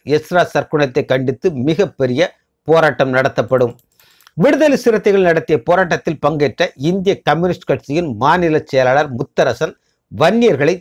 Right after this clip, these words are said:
துப்பாக்கியால் சுட்டுக் கொள்ள வேண்டும் என்று கொக்கரித்திருக்கிறார். உழைக்கும் பாட்டாளிகளாகிய அவர்கள் அப்படி என்ன தவறை செய்து விட்டார்கள் என்பது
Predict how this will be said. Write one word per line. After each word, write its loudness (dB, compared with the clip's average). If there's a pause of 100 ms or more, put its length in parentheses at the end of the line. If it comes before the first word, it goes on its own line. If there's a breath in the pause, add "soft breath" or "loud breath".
துப்பாக்கியால் -2
சுட்டுக் -2
கொள்ள 0
வேண்டும் 0
என்று -4
கொக்கரித்திருக்கிறார். -2 (400)
உழைக்கும் 0
பாட்டாளிகளாகிய 2 (120)
அவர்கள் 0
அப்படி -2
என்ன 0
தவறை 0
செய்து 0
விட்டார்கள் 0
என்பது -2